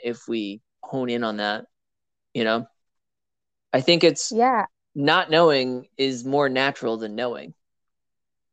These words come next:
Speaker 2: Absolutely. I thi-, yeah, es-, especially after this year, I know I just keep harping on it, but, like, I turned thirty in the middle of a pandemic, and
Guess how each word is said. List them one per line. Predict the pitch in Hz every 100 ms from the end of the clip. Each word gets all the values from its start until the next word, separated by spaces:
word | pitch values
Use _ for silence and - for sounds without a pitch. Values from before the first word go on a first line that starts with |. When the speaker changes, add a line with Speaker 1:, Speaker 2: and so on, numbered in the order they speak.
| _ _ _ _ _
Speaker 2:
Absolutely. | 302 320 - 269 277 320 214 175 175 208 _ _
I | 240
thi-, | 247 - - _
yeah, | 240 277 214 -
es-, | 226 -
especially | 269 262 - _ 269 254 - 262
after | 247 240 247
this | 240 240 -
year, | 247 233
I |
know | 220 226
I | 226
just | 226 226
keep | _ 233
harping | - 233 233 240
on | 202 190
it, | 196
but, | 196 190 - _ _ _ _ _
like, | 226 214 -
I | 254
turned | 254 233 208 190
thirty | 208 220 220 190 -
in | 202
the |
middle | 196 208 208
of | 208
a |
pandemic, | 196 202 202 190 208 196
and | 180